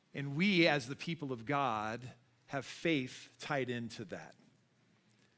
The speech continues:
And so we recognize that God is a God who wants us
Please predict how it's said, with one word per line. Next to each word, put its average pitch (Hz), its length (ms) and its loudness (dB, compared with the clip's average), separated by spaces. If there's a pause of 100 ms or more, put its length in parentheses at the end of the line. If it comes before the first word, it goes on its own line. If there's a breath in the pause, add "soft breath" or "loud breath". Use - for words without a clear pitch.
(720 soft breath)
And 180 100 2
so 220 120 10
we 220 160 10
recognize 170 840 8
that 147 180 -2
God 160 260 6
is 170 140 0
a 196 100 6
God 131 340 2
who 139 80 -2
wants 127 340 -6
us - 320 -6